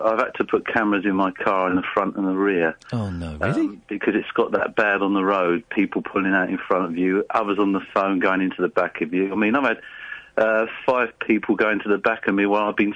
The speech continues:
Speaker 1: stationary in the last couple of years. So the camera sort of helps to, um, sort of to protect us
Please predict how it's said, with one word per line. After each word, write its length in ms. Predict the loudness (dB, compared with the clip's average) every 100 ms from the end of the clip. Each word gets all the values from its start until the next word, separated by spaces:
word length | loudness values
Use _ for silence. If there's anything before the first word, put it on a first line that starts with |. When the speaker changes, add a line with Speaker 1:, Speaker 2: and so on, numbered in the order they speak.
| -2
Speaker 1:
stationary 760 | 0 2 0 0 2 2 0 -4 _ -20 _ _ -20 _ 0
in 140 | 2
the 100 | 2
last 340 | 2 0 -2 -2
couple 280 | -2 0
of 80 | 0
years. 380 | 2 2 2 -2 -8 -20 -20 -18 -16 -18 -18 -2
So 180 | 0 2
the 80 | 0
camera 520 | -2 0 2 2 0 -6 0
sort 180 | 0 2
of 80 |
helps 240 | 0 0 -4 -2
to, 240 | 2 4 2
um, 380 | 2 0 -4 -12 -20 -6 0
sort 180 | 0 -2
of 60 |
to 60 | -6
protect 520 | -8 -2 -2 -2
us 80 | -4